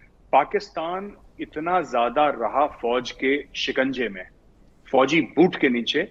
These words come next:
कि लोगों की जो spirit है ना, वो crush हो गई। एक कौम की, जिसको हम कहते हैं, अ, उर्दू में कहा जाता है कि जिंदा कौम होती है ना जो, तो सर, ये जिंदा कौम की एक spirit होती है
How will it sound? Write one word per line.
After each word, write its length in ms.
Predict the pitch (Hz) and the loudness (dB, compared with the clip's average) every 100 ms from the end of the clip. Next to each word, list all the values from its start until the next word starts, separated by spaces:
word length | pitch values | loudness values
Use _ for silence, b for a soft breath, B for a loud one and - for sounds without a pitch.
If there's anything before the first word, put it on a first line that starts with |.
| - _ _ _ _ _ - | -10 _ _ _ _ _ 0
कि 380 | 220 254 - - _ _ _ _ _ _ _ - | 4 4 2 -16 _ _ _ _ _ _ _ -8
लोगों 360 | 143 147 165 214 | 2 2 2 -2
की 120 | 226 | -2
जो 100 | 202 | -4
spirit 500 | - - 208 220 - | -4 0 2 4 2
है 80 | 131 | -2
ना, 120 | 151 | -4
वो 160 | 139 | -4
crush 300 | 147 139 123 | -4 -2 -2
हो 80 | 104 | -4
गई। 140 | 98 104 | -8 -8
एक 300 | 139 170 - | -4 -4 0
कौम 280 | 156 214 208 | 4 6 4
की, 400 | 202 214 - - _ _ _ - | 0 -2 -4 -14 _ _ _ -12
जिसको 280 | 151 165 214 | -6 -2 0
हम 140 | 214 | 0
कहते 260 | 202 175 196 | 2 2 2
हैं, 180 | 196 202 | 0 0
अ, 380 | - 165 156 156 | -4 0 2 2
उर्दू 220 | 170 220 | -2 -2
में 100 | 185 | 0
कहा 140 | 165 | 2
जाता 220 | 170 160 196 | 2 0 -2
है 40 | |
कि 100 | - | -4
जिंदा 260 | 127 127 127 | -6 -2 -2
कौम 240 | 170 110 | -2 -6
होती 260 | 101 - 104 | -8 -14 -12
है 80 | |
ना 100 | 190 | -8
जो, 120 | 185 85 - _ _ _ _ _ - _ _ | -10 -12 -20 _ _ _ _ _ -20 _ _
तो 380 | 202 220 220 - _ _ _ _ _ _ - | 6 8 6 -6 _ _ _ _ _ _ -6
सर, 240 | - 269 | 0 2
ये 300 | 277 147 - - | 2 0 -4 -12
जिंदा 480 | 123 110 156 170 233 | -12 -8 -4 2 2
कौम 300 | 233 180 208 | 2 -4 -4
की 120 | 247 | -8
एक 100 | 226 | -10
spirit 480 | - - 156 160 - | -10 -2 0 0 -2
होती 280 | 113 101 87 | -12 -12 -16
है 260 | 87 _ | -18 _